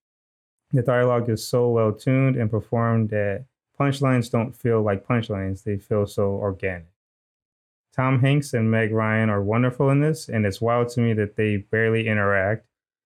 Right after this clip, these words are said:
yet you are invested into them getting together without a second thought. I also think it's important to note that Hanks has excellent chemistry with Ross Malinger on his on-, as his on-screen son.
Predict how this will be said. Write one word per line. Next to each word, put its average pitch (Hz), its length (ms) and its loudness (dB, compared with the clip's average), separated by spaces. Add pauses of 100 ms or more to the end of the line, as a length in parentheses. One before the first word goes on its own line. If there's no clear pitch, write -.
(160)
yet 120 280 0
you 127 260 2
are 113 160 2
invested 139 800 -2
into 143 680 -2
them 113 300 2
getting 120 260 0
together 110 420 0
without 107 240 0
a - 20 0
second 107 380 -4
thought. 90 260 -2 (640)
I 117 100 0
also 131 220 -2
think 123 180 0
it's 113 100 -4
important 117 400 0
to 117 100 -2
note 110 380 0
that 101 340 -2
Hanks 127 440 0
has 110 240 0
excellent 123 400 -2
chemistry 151 640 -2 (600)
with 113 200 0
Ross 120 580 -2
Malinger 143 680 0 (840)
on 123 140 2
his 117 140 0
on-, 120 220 -4 (260)
as 135 220 2
his 131 100 0
on-screen 117 400 0
son. 98 400 -6